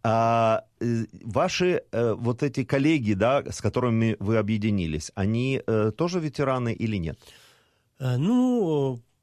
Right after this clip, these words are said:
Speaker 2: обще-, один общественный деятель, э, второй, э, фермер, но тоже помогал, э, солдатам, поэтому мы там все, э,
Speaker 1: Ну,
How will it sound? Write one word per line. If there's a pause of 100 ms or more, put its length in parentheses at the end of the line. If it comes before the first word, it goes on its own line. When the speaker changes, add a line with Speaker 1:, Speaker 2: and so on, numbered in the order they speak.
(260)
Speaker 2:
обще-,
один
общественный
деятель,
э,
второй,
э,
фермер,
но
тоже
помогал,
э,
солдатам,
поэтому (120)
мы
там
все, (180)
э, (120)
Speaker 1:
Ну,